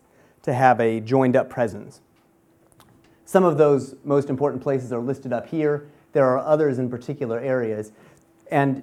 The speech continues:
these just give a few examples of the kind of work that we do. So we're working with some colleagues in,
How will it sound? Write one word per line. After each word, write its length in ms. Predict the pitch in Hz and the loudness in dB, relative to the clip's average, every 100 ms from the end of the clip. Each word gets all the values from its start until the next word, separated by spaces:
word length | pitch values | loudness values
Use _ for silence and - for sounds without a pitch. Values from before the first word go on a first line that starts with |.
| - | -10
these 360 | 139 160 185 151 | -2 2 2 0
just 220 | 156 - | -4 -2
give 120 | 160 | -2
a 60 | 143 | -2
few 220 | - 156 | 0 0
examples 480 | 131 123 135 131 107 | 0 0 -2 -4 -8
of 80 | 110 | -10
the 60 | |
kind 240 | 117 139 120 | -8 -6 -4
of 80 | |
work 240 | 113 123 120 | -2 -4 -4
that 80 | 120 | -8
we 160 | 120 | -8
do. 320 | 104 110 95 | -6 -6 -8
So 160 | 95 135 | -6 -4
we're 140 | 120 | -2
working 520 | 127 156 160 156 135 131 - _ _ | 0 0 0 -2 -4 -8 -14 _ _
with 180 | 143 135 | 0 0
some 160 | - 127 | 2 0
colleagues 580 | - 151 143 135 127 - | 4 6 6 0 -4 -8
in, 520 | 131 117 113 117 | -4 -2 -2 -4